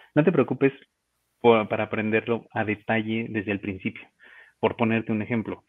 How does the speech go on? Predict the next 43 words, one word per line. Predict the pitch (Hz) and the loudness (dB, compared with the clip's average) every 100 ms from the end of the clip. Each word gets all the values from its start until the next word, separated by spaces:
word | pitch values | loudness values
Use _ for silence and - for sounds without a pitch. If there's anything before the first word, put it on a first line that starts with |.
| _ - | _ -6
no | 120 | -2
te | 147 | 0
preocupes | 143 110 110 135 | 0 -2 -4 -6
por | - 104 | -4 -6
aprenderte | 101 98 101 104 - 120 | -4 -4 -2 -4 -2 -4
la | 107 101 | -4 -6
sintaxis | 101 101 113 107 - 117 113 | -10 -4 -2 -2 -4 -8 -4
de | 104 | -4
Python | - 107 107 - 110 | -2 0 0 -2 -6
para | - 95 | -6 -6
poder | 98 101 104 | -4 -4 -4
hacer | 101 - 104 | -8 -6 -6
X, | 101 110 101 | -4 -6 -4
Y, | 101 98 | -4 -4
Z, | - - - - | -8 -14 -16 -10
¿no? | 123 170 _ - - - _ | -10 -10 _ -20 -20 -20 _
Primero, | 170 220 262 220 - _ _ _ _ | 4 6 6 4 -4 _ _ _ _
eh, | 151 143 | -2 2
eh, | 123 113 110 - | 4 4 2 0
eh, | 107 101 | 0 0
hazte | 120 160 | 0 0
un | 147 | -2
poquito | 117 120 | 0 2
hacia | 127 107 | 2 0
atrás | 101 101 147 - _ _ | -4 -2 -2 -4 _ _
y | 123 120 | 2 4
entiende | 117 127 139 - | 4 4 4 2
cuál | 151 151 | 2 4
es | 160 - | 2 0
el | 117 | -2
propósito | 117 107 - 110 110 110 110 | 0 -2 0 -2 -2 -4 -2
de | 107 | -2
lo | 98 92 | -4 -6
que | 98 | -8
quieres | 113 104 - | -6 -6 -8
aprender, | 98 95 92 | -10 -10 -6
¿no? | 104 | -6
O | 117 | -4
sea, | 104 | -2
la | 104 | 0
herramienta | 107 107 127 151 | 0 2 0 -2
que | 170 - | -6 -4
quieres, | 120 120 117 | 0 2 0